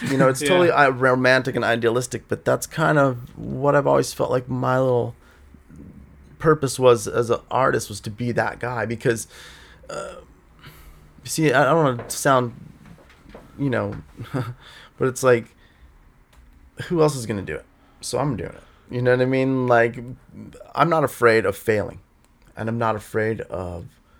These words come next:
Speaker 1: whatever comes in front of me. You know what I mean? So I'm just gonna be an artist the way that I wanna be one, and enjoy that part of it.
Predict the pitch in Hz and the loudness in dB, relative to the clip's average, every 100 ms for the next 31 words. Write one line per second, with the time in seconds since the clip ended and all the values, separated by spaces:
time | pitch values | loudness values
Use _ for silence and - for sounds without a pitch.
0 | _ _ _ _ - 110 117 120 113 110 | _ _ _ _ -8 0 2 2 2 -2
1 | 101 - - _ - 123 113 113 107 - | -2 -8 -14 _ -10 -6 -4 -6 -8 -16
2 | _ - 104 151 139 - - - 107 110 | _ -14 -8 -6 -6 -8 -12 -10 -8 -6
3 | 110 117 - - 123 143 131 - 127 101 | -6 -8 -8 -4 -2 -2 -4 -4 -2 -2
4 | 104 107 120 120 113 107 107 - 107 104 | -6 -8 -4 -2 0 -2 -4 -8 -4 -2
5 | 98 92 120 139 120 98 90 92 92 98 | -2 -4 -6 -6 -8 -10 -12 -12 -12 -14
6 | - _ _ _ _ _ 101 101 95 104 | -16 _ _ _ _ _ -10 -8 -6 -10
7 | 101 _ _ _ _ _ _ _ _ _ | -14 _ _ _ _ _ _ _ _ _
8 | 110 104 104 131 160 - - - - - | -8 -6 -4 -4 -4 -8 -14 -16 -14 -16